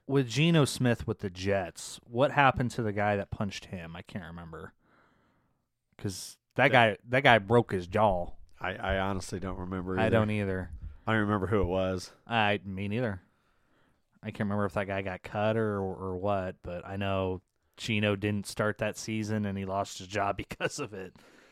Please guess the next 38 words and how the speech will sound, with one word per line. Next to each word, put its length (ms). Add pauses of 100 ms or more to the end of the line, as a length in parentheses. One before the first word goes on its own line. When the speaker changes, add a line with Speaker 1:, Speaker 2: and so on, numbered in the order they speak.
(260)
Speaker 1:
Broke 200
a 60
jaw, 360
but 120
not 280
a 60 (120)
jaw. 420 (920)
Speaker 2:
Uh, 40
and 540 (320)
<clears throat> 720
did 120
he 80
ever? 260
I 80
don't 160
think 140
he 80
ever 100
started 480 (380)
for 140
the 100
Jets 240
again, 220
did 80
he? 40
Speaker 1:
That's 280
what 160
I 100
just 180
said, 220
yeah. 160 (460)
Speaker 2:
Yeah. 180 (480)
And 100
basically 360
ruined 320
his 100
career 420
for 460